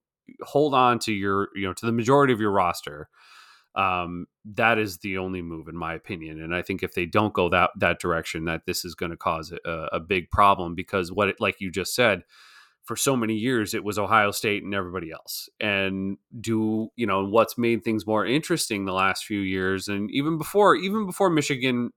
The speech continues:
got that gorilla off its back, like, it was, you saw them pushing Ohio State. You saw that there was, it, w-, it became more even, and that was more fun and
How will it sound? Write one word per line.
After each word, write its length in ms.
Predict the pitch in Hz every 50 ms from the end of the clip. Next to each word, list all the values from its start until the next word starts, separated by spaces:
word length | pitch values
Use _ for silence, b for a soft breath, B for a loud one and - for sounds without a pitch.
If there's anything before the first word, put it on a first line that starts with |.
| _ - 113
got 280 | - 135 127 120 -
that 180 | - 120 110 -
gorilla 320 | - 117 117 120 117 117
off 260 | 110 107 104 - -
its 120 | 101 - -
back, 360 | - 123 123 120 107 - -
like, 160 | 113 107 -
it 120 | 117 117 143
was, 300 | 135 123 - - - -
you 140 | - 127 123
saw 420 | - - - - 151 139 143 143 143
them 300 | 131 127 120 113 110 -
pushing 560 | - - 113 104 - - 95 87 82 80 - -
Ohio 420 | 101 95 87 95 92 87 82 80
State. 320 | - - - 85 78 80
You 120 | 90 90 90
saw 420 | - - - 113 113 113 110 107 - B B B B B B B B B B B
that 160 | - 107 104
there 100 | - 113
was, 220 | 107 107 107 95 110
it, 80 | -
w-, 240 | 104 107 107 104 98 _
it 160 | - 110 87
became 380 | 80 104 - - - 123 120 113
more 260 | 107 107 110 107 - -
even, 400 | 117 110 107 98 101 85 82 90
and 120 | 90 95
that 160 | 107 104 -
was 160 | - 104 90 104
more 200 | 107 113 113 -
fun 360 | - - 117 113 117 110 101
and 200 | 87 82 87